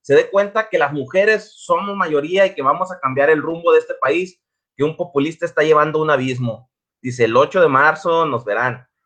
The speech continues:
Movimiento Mujeres por México", es donde más, un movimiento más donde, donde las mujeres demandan respeto a este gobierno, a esta sociedad. Y, pues, muy bien por ahí.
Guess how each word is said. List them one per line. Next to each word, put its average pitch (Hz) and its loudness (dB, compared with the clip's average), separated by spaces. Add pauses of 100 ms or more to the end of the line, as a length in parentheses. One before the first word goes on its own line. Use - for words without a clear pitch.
(120)
Movimiento 151 -2
Mujeres 127 -2
por 117 -2
México", 156 -6 (200)
es 107 -14
donde 127 -6
más, 127 2
un 147 -8
movimiento 151 -2
más 147 2
donde, 127 0
donde 113 -8
las 113 0
mujeres 127 -2
demandan 131 -2
respeto 127 -2
a - 2
este 139 -2
gobierno, 131 0
a 127 -4
esta 123 -8
sociedad. 117 -2 (540)
Y, 107 -12
pues, 110 -4
muy 131 0
bien 143 0
por 135 4
ahí. 143 0